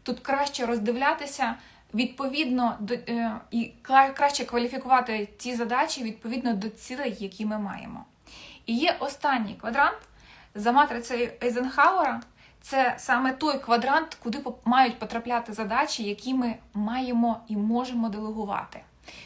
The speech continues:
Що це за квадрант? Це квадрант, коли важливі, але не,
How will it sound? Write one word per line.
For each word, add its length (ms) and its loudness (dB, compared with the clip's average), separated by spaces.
Що 280 -2
це 120 -6
за 140 -4
квадрант? 600 0
Це 160 -4
квадрант, 500 2
коли 460 -4
важливі, 840 4
але 560 2
не, 560 2